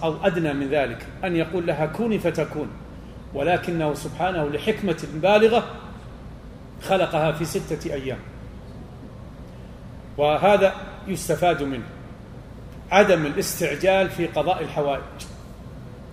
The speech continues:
عدم الاستعجال في قضاء الحوائج. فالله عز وجل خلقها في ستة أيام،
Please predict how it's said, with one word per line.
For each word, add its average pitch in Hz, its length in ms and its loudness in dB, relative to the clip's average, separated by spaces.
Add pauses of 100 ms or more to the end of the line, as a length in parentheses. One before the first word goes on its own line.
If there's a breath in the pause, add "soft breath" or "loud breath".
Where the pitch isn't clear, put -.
(100)
عدم 160 240 2
الاستعجال 160 640 -2 (640)
في 165 140 2
قضاء 160 440 4
الحوائج. 147 560 0 (680)
فالله 160 360 4
عز 165 200 -2
وجل 160 360 2 (720)
خلقها 175 480 6
في 175 140 -4
ستة 175 500 0
أيام، 196 360 2